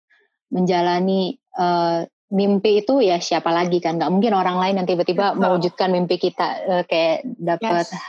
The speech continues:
Speaker 1: hadiah gitu, tiba-tiba dari langit, "Wah, dapat tiket masuk P P D S," kan nggak mungkin.
Speaker 2: <laughs> Yes.
Speaker 1: Jadi ya, kalau memang sudah berencana selama pendidikan klinik, kalian memutuskan, "Kayak saya cocok sih, eh, jadi klinisi nih, saya akan menjalani kehidupan ini sampai ke depannya, dan saya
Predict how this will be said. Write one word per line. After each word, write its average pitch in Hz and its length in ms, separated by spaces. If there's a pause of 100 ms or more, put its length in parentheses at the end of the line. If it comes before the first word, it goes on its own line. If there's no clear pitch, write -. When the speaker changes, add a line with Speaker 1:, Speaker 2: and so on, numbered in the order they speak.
(160)
Speaker 1:
hadiah 180 480
gitu, 196 160
tiba-tiba 185 320
dari 180 240
langit, 180 400
"Wah, 269 400
dapat 226 240
tiket 233 320
masuk 233 240
P 202 80
P 190 160
D 196 160
S," - 80
kan 190 160
nggak 156 160
mungkin. 170 240
Speaker 2:
<laughs> - 320
Yes. 190 160
Speaker 1:
Jadi 262 240
ya, 226 240
kalau 226 160
memang 240 400 (320)
sudah 220 400
berencana 208 560
selama 208 240
pendidikan 196 320
klinik, 233 320
kalian 214 320
memutuskan, 208 640
"Kayak 233 240
saya 247 80
cocok 214 320
sih, 202 240
eh, 175 400
jadi 180 240
klinisi 185 400
nih, 180 160
saya 202 400 (320)
akan 190 320
menjalani 185 480
kehidupan 180 480
ini 196 240
sampai 190 240
ke 180 80
depannya, 185 320
dan 180 160
saya 208 320